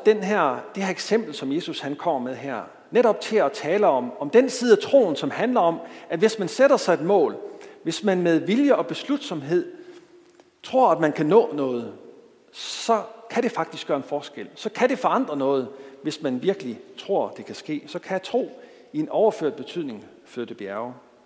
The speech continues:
Men nu bruger Jesus altså det her som konkrete eksempler. Og det er lidt paradoksalt, at det, som er gået over i vores, øh, sprog som et ordsprog, det er egentlig det modsatte, Jesus vil sige.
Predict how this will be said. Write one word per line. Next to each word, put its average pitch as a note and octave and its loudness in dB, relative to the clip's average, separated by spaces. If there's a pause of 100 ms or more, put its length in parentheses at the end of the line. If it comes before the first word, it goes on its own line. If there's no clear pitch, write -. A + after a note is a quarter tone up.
(760)
Men D#3+ -6
nu G3 -4
bruger C#4+ -4
Jesus A#3 -4
altså G#3+ 0
det A3 -6
her G#3+ -2 (380)
som - -10
konkrete F3 -4
eksempler. B2+ -6 (400)
Og F3 0
det G3+ 6
er G#3 8
lidt D4 2
paradoksalt, D#3 0 (400)
at - -8
det, - 2 (320)
som F#3+ 0
er F3+ 6
gået F3+ 4
over G#3 6
i D3+ -2
vores, F3 2 (440)
øh, B2 -2 (220)
sprog F#3+ 2
som C#3+ -4
et C3 -4
ordsprog, C3+ -2 (540)
det D#3 -6
er D3+ -6
egentlig G3+ -4
det D3+ 2
modsatte, D#3+ 0
Jesus B2+ -8
vil - -12
sige. - -18